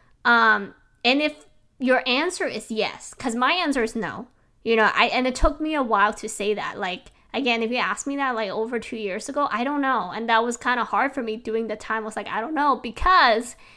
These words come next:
if my answer was yes, and if your answer is yes, honestly, in a way,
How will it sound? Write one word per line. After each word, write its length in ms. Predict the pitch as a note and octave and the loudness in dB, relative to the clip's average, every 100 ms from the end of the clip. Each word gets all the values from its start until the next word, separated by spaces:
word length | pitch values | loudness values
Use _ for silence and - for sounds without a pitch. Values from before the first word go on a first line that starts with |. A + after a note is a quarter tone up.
| - _ _ - | -20 _ _ -2
if 240 | D4 F4+ | -2 0
my 200 | G#4 G#4 C4 | -2 -2 0
answer 380 | C4+ D4 D#4 C4+ | 0 0 -2 -2
was 220 | A3+ A#3 | -2 -4
yes, 800 | A3 A3+ G3 A#3+ - - - - - - _ _ | -2 0 0 -4 -12 -14 -16 -20 -20 -20 _ _
and 160 | A3+ A3+ | -4 -2
if 240 | A#3 D#4 - | 0 -2 0
your 380 | A3+ B3 F#4+ | 0 2 2
answer 480 | G4+ B3 A#3 A3+ A3 | 2 0 -2 -2 -4
is 240 | F#2 G#3 - | -6 -8 -6
yes, 580 | F#3 F#2+ - - - - _ _ _ _ | -6 -6 -8 -14 -18 -20 _ _ _ _
honestly, 800 | B3 C4 E4+ F4 - F4+ F#4 - _ - | 0 2 2 -2 -4 -4 -4 -6 _ -2
in 240 | A#3+ C#4 | 0 2
a 100 | E4 | 0
way, 600 | A#3 F3+ G3 B3+ F4 F4 | 0 0 0 -2 -4 -10